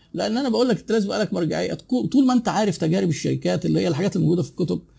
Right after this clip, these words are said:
هتكون افضل، وت-، وكل ما تكون انت طبقتها وعرفت قد ايه هي قيمه، هتكون افضل في الممارسه.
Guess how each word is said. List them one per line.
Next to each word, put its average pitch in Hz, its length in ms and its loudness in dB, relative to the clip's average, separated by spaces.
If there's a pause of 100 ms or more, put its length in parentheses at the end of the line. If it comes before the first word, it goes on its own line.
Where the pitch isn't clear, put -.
(200)
هتكون 240 280 0
افضل، 165 300 2
وت-، - 220 0 (100)
وكل 180 340 4
ما 214 140 0
تكون 220 180 0
انت 220 140 2
طبقتها 175 540 -2
وعرفت 180 440 0
قد 143 280 0
ايه 202 240 2
هي 175 380 2 (320)
قيمه، 185 340 4 (120)
هتكون 160 380 0
افضل 180 400 -2
في - 120 -8
الممارسه. 151 560 -2